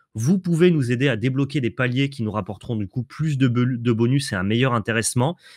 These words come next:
Il vous suffit de dérouler la description, de cliquer sur le lien qu'on va vous mettre à disposition. Vous avez un Q R code qui s'affiche.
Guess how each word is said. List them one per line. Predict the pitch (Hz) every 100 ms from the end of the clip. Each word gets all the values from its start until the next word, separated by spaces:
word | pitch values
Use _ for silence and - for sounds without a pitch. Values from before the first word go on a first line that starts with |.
| _
Il | 120
vous | 135
suffit | 180 214 185 202 175 - _ _ _
de | 104
dérouler | 104 175 190 208 196
la | 170
description, | 151 - 139 - 143 - _ _ _ _
de | 98 110
cliquer | - - 226 233
sur | - 165
le | 156
lien | 147 156
qu'on | 135
va | 113
vous | 117
mettre | 123 131
à | 110
disposition. | 107 135 120 113 - 131 175 _ _
Vous | 101 101
avez | 113 110
un | 107
Q | - 180 151
R | -
code | 135 127
qui | -
s'affiche. | - 104 - 120 - -